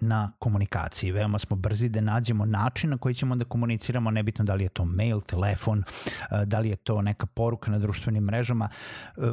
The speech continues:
u stanju smo zapravo da iskopamo način kako da najbolje iskomuniciramo to. Opet, kažem, nebitno je koji način. E, ali kada smo u procesu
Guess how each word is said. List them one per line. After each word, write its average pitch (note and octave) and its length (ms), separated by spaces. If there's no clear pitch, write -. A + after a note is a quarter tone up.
u B2 100
stanju C3 440
smo C3+ 300
zapravo A2+ 420
da G#2 100
iskopamo A#2 600
način A2+ 500
kako - 260
da A2+ 100
najbolje G#2+ 500
iskomuniciramo G2 760
to. - 160
Opet, F#2 420
kažem, G2 260
nebitno G#2 420
je G2+ 140
koji F#2+ 280
način. D#2+ 360
E, B2+ 180
ali G2+ 180
kada B2 220
smo - 300
u A#2+ 120
procesu C#3+ 920